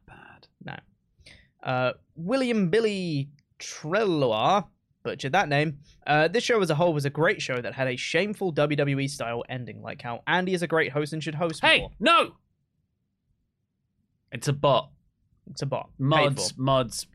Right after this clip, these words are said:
Speaker 1: There's
Speaker 2: Paid
Speaker 1: bots in the chat.
Speaker 2: Paid for by someone. Bots. Terrible.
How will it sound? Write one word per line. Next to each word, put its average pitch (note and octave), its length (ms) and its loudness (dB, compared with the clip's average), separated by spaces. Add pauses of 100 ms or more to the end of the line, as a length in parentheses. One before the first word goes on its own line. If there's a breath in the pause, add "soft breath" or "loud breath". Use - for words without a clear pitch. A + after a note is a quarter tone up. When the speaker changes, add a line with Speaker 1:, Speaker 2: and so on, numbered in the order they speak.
(300)
Speaker 1:
There's C#3 160 0
Speaker 2:
Paid C#3+ 100 -4
Speaker 1:
bots C#3+ 320 0
in A#2+ 80 0
the A2+ 100 -2
chat. G#2 480 -4
Speaker 2:
Paid C3 260 0
for G#2 320 -6 (840)
by G2+ 120 -8
someone. A2+ 460 -6 (920)
Bots. - 400 -16 (440)
Terrible. - 400 -14